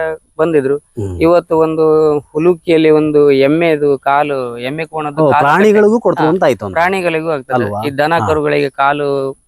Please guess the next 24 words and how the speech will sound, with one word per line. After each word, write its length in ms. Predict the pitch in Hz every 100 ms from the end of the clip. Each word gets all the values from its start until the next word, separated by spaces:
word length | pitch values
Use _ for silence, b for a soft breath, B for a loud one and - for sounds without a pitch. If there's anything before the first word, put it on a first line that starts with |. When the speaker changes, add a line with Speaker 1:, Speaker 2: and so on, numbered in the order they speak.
| _ _ _
Speaker 1:
ಮೂಳೆ 300 | 135 147 156
ಏನಾದ್ರು 260 | 147 143 139
ಮುರಿದಿದ್ರೆ 480 | 135 131 123 117 127
Speaker 2:
ಹ್ಮ್, 280 | - 135 117
ಹ್ಮ್, 160 | 107
ಹ್ಮ್. 100 | 98
Speaker 1:
ಅದು 140 | 151 113
ಕರೆಕ್ಟ್ 340 | 143 147 -
ಆಗಿ 140 | 156
ಸ್ಟ್ರೇಟ್ 400 | 151 - 147 156
ಮಾಡಿ 220 | 156 156 147
ಕಟ್ 280 | 151 139
ಹಾಕಿ 240 | 151 143 175 208 -
ಮೂರು 220 | 151 151
ಔಷಧಿ 280 | 139 147 139
ಕೊಟ್ಬಿಟ್ರೆ 520 | - 139 143 131 156 - _ _ _ _ -
ಕಂಪ್ಲೀಟ್ 400 | 175 175 196 190
ಕ್ಯೂರ್ 180 | 170 139
ಆಗ್ತದೆ. 240 | 113 123
ಒಂದ್ 300 | 139 165 160
ಹದಿನೈದು 340 | 143 147 190
ದಿವಸದಲ್ಲಿ 340 | 170 156 160 190
ಜಾಯಿಂಟ್ 280 | 185 170 135
ಆಗ್ತದೆ. 340 | - 113